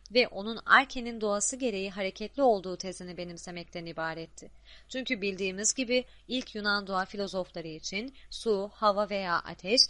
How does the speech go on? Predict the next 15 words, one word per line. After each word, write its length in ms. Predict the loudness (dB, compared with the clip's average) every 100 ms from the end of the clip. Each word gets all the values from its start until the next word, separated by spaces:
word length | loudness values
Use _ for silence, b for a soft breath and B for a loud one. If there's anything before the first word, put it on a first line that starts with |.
| B B
sadece 520 | -4 -2 0 2 4
varlıkların 500 | 4 4 -2 -4 -4
ana 200 | -6 -4
maddesi 500 | -4 -2 -4 -4 -4
değildiler. 640 | -2 -2 -4 -8 -12 -16 -18 b b
Onlar 440 | -10 -6 -4 -6 -8 b
aynı 300 | 4 4 2
zamanda 600 | -4 0 0 0 8 8 8 B B
hareket 480 | -2 -2 -2 -2
ve 100 | 0
değişmelerinin 720 | 2 2 2 0 -8 -8 -8 -6
ilkesini 580 | -8 -6 -6 -6 -8
de 80 | -6
kendilerinde 640 | -2 -2 -2 -2 -2 -2 -6
taşımaktaydılar. 1040 | -4 -4 -4 -6 -4 -4 -4 -8 -12 -16